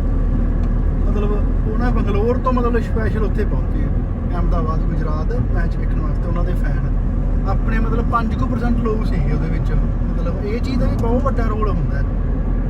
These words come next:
ਮਤਲਬ ਫੈਨ ਦਾ ਵੀ, ਹਨਾ। ਫਰੈਸ਼ਰ ਬੰਦੇ ਨੂੰ ਕ-, ਮੈਂ ਕਹਿੰਦਾ ਵੀ ਜੇ ਪੰਜਾਹ ਪਰਸੈਂਟ ਵੀ ਹੁੰਦੇ ਨਾ ਆਪਣੇ ਪੰਜਾਬੀ, ਤਾਂ ਮੈਂ, ਮੈਨੂੰ ਲੱਗਦਾ ਵੀ ਚਲੋ ਮੈਂ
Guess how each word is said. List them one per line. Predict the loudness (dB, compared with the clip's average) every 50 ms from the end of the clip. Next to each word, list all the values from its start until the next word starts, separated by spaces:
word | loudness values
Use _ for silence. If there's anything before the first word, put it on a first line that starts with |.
| -2 0 0 0 0 0 0 0
ਮਤਲਬ | 0 0 0 -2 -2 -2 -2 -2 -2 0 0 0 0 0 0 0 0 -2 -2 -2 -2 -2 -2 -2 -2 -2 -2 -2 0 0 -2 -2 -2 -2 -2 -2 -2 -2 -2 -2
ਫੈਨ | -2 -2 -2 -2 -2
ਦਾ | 0 -2
ਵੀ, | -2 -2
ਹਨਾ। | -2 -2 -2 -2 -2 -2 -2 -2
ਫਰੈਸ਼ਰ | 0 0 0 0 0 -2 -2 -2 -2 -2 -2 -2 -2 -2
ਬੰਦੇ | -2 -2 -2 -2
ਨੂੰ | -2 -2 -2 -2 0 0 0 0 -2 -2 -2 -2 -2 -4 -4 -4 -4 -4 -2 -2
ਕ-, | 0 -2 -2 -2 -2
ਮੈਂ | -2 -2 -2
ਕਹਿੰਦਾ | 0 0 0 0
ਵੀ | -2
ਜੇ | -2 -2 -2 -2
ਪੰਜਾਹ | -2 -2 -2 -2 -2 -2
ਪਰਸੈਂਟ | -2 -2 -2 -2 -2 -2 -2 -2
ਵੀ | -2 -2
ਹੁੰਦੇ | -2 -2 -2 -2 0
ਨਾ | 0 0
ਆਪਣੇ | 0 -2 -2 -2 0
ਪੰਜਾਬੀ, | -2 -2 -2 -2 -2 -2 -2 -2 -2 -2 -2 -2 -2 -2 -2
ਤਾਂ | -2 -2
ਮੈਂ, | -2 0 0 -2 -2 -2 -2 -2 -2 -2 -2 -2 -2 -2 -2 -2
ਮੈਨੂੰ | 0 -2 -2 0
ਲੱਗਦਾ | 0 0 0 -2 -2 -2 0
ਵੀ | 0 0
ਚਲੋ | 0 0 0 0
ਮੈਂ | 0 0 0 0 0 0 0